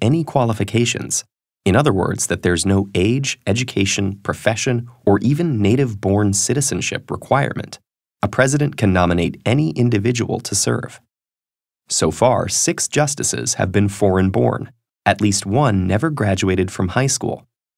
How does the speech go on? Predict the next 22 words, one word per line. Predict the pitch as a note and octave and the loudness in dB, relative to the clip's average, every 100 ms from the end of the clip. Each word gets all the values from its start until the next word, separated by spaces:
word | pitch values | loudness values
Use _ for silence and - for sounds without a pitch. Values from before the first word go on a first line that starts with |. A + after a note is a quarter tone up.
| - | -2
and | F2 | 0
another | E2 C3 D3 F#2 - - | 2 2 0 -4 -8 -4
was | F#2+ F#2+ | -2 2
only | A#2+ B2 G#2+ | 2 2 0
thirty-two | - C3+ D#3 D#3+ - C#3 | 0 0 0 -2 0 0
years | A#2 A#2 G#2+ | 4 4 2
old | A#2+ A2 F2+ - | 0 0 -2 -2
when | F#2+ | 0
he | F2+ | 0
joined | F2+ E2+ E2+ | 0 0 0
the | F#2 | 0
bench. | A2 A2+ - - - _ _ _ _ _ _ _ _ _ _ | -2 -2 -4 -10 -12 _ _ _ _ _ _ _ _ _ _
Most | - - F#3 - | -2 0 2 0
presidents | A2+ G2 G2 F2+ - | 2 4 4 2 2
nominate | F#2+ F#2 F2+ F2+ - | 4 4 4 2 2
individuals | G#2+ G2+ F#2 F#2+ F#2 F2 | 0 2 0 0 -2 0
who | - F#2 | 0 -2
broadly | G2 G#2+ D3 D3 D#3 | 0 2 2 0 -2
share | - - F#2 F2 F2 | 0 0 2 2 0
their | F2 F2 | 0 0
ideological | F2 F2+ F#2 F2 E2+ E2 F#2 | 0 0 0 0 0 -2 -4
view. | F2+ A2 - - | -2 -2 -4 -6